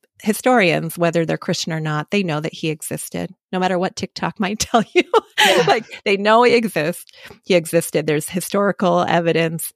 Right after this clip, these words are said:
Speaker 1: be-, beyond just what we have in the books of the Bible. Um, other, uh, historians documented his life, his, and his crucifixion and his followers.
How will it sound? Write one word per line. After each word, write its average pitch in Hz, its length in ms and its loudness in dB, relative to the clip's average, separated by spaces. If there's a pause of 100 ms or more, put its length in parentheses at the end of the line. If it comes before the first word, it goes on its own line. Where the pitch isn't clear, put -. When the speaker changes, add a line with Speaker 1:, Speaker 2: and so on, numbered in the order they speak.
Speaker 1:
be-, - 220 -6
beyond 165 460 2
just - 200 -2
what - 140 0
we 160 140 0
have 156 260 0
in 156 80 -4
the 151 60 -4
books - 280 -6
of 151 40 -6
the 156 80 0
Bible. 151 460 -2 (760)
Um, 175 380 -4
other, 160 460 2 (240)
uh, - 460 -4
historians 160 640 -2 (160)
documented 160 560 0
his 151 220 -6
life, 160 260 0
his, - 320 -6
and 165 100 -6
his 147 140 -6
crucifixion - 720 -4
and 160 100 -6
his - 160 -8
followers. 180 720 -2